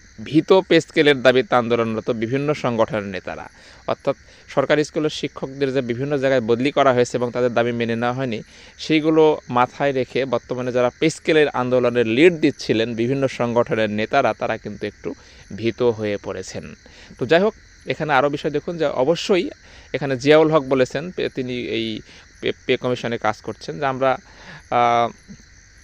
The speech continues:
আহ, দাবি পেশ করব, তবে সব দাবি রাস্তায় আন্দোলনের মাধ্যমে আদায় হয় না। অর্থাৎ বোঝা যাচ্ছে যে, আহ, ভয় পাচ্ছে নেতারা।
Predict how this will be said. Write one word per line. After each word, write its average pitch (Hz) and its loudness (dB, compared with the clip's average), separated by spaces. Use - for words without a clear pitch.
আহ, 117 0
দাবি 139 4
পেশ - 0
করব, 120 -2
তবে 123 0
সব 160 2
দাবি 156 6
রাস্তায় 131 2
আন্দোলনের 117 -2
মাধ্যমে 110 -8
আদায় 110 -2
হয় 107 2
না। 104 -2
অর্থাৎ 107 -4
বোঝা 120 -4
যাচ্ছে 123 -6
যে, 117 -6
আহ, 110 -2
ভয় 139 6
পাচ্ছে - -2
নেতারা। 95 -10